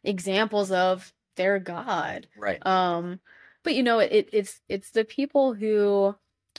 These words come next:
Speaker 1: cherry pick from the Bible and
Speaker 2: Mm-hmm.
Speaker 1: interp-, they make their own interpretation and they use it, they basically weaponize the Bible against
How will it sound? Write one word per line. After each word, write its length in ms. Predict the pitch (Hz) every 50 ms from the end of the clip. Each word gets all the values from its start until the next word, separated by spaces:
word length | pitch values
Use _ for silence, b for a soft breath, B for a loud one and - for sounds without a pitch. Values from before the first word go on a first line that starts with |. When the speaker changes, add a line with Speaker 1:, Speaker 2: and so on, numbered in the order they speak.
| - _
Speaker 1:
cherry 460 | - - - - 214 214 220 233 240
pick 600 | 240 - - 233 208 202 196 196 - - - - _ _ _ _ _ _ _
from 320 | - - - 196 190 190
the 100 | 190 185
Bible 760 | 170 185 180 180 180 185 185 190 196 202 208 208 208 214 202 -
and 220 | 240 226 185 190
Speaker 2:
Mm-hmm. 100 | 208 202
Speaker 1:
interp-, 600 | 196 - - - 196 185 180 - _ - 196 202 175
they 140 | 202 196
make 200 | 196 208 208 202
their 180 | - 226 202 -
own 240 | - 180 190 196 202
interpretation 1200 | 196 190 190 - - 190 185 - 175 165 - - 165 - 180 - 208 196 202 214 240 254 254
and 400 | - - - 175 175 170 165 175
they 100 | 170 175
use 300 | 185 196 208 233 233 220
it, 320 | - 233 220 196 - - - b b b b b b
they 100 | 240 240
basically 420 | 226 285 302 - - - 285 247
weaponize 840 | 214 190 180 196 190 214 - - 208 196 185 185 180 180 175 185 180
the 140 | 180 185 185
Bible 480 | 165 - 165 156 147 160 156 160 156 147
against 680 | 147 170 - 175 151 143 147 165 - - - - -